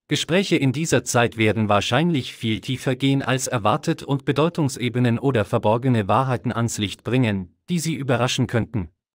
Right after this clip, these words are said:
Waren Sie schon einmal in einer dieser Situationen, in denen ein lockeres Gespräch zu etwas Intensiverem wird und Dinge enthüllt, mit denen Sie nicht gerechnet haben? Diese Art von Energie könnten Sie heute erleben.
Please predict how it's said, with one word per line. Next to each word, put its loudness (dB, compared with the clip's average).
Waren 2
Sie -2
schon 2
einmal 4
in 2
einer 2
dieser 0
Situationen, 0
in 2
denen 2
ein 0
lockeres -2
Gespräch -2
zu 0
etwas 0
Intensiverem 0
wird 0
und -2
Dinge 2
enthüllt, -2
mit 0
denen 2
Sie 0
nicht -2
gerechnet 0
haben? -2
Diese 2
Art 0
von 2
Energie 0
könnten -2
Sie 0
heute 0
erleben. -2